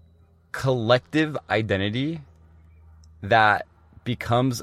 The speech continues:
a source point of belonging and also guidance for the people in it. There's something happens when people come together and move towards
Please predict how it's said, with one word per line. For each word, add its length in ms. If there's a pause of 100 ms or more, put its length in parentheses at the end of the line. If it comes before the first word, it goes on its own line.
a 140
source 320
point 400 (160)
of 360 (360)
belonging 880
and 160
also 240
guidance 640 (720)
for 840 (280)
the 100
people 320
in 140
it. 120 (1300)
There's 180
something 400
happens 560
when 220
people 580
come 260
together 520 (1300)
and 540 (920)
move 480
towards 680